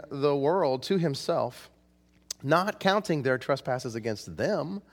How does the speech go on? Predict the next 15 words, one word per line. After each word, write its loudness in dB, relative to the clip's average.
And 2
then 4
he 4
goes 2
on 4
to 0
say, 0
"And 2
entrusting 0
to 0
us -4
the 4
message 2
of 2
reconciliation. 0